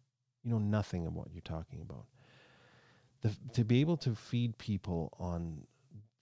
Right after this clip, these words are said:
those is just like I was talking about. You need giant fields and giant machines, and those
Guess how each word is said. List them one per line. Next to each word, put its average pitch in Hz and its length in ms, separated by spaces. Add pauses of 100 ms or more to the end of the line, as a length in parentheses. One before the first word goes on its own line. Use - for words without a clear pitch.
(440)
those 101 460
is 92 140
just 101 200
like 98 140
I 95 80
was 95 140
talking 95 400
about. 90 180
You 92 100
need 87 220
giant 95 360
fields 90 440
and 85 160
giant 87 340
machines, 80 560
and 87 180
those 107 300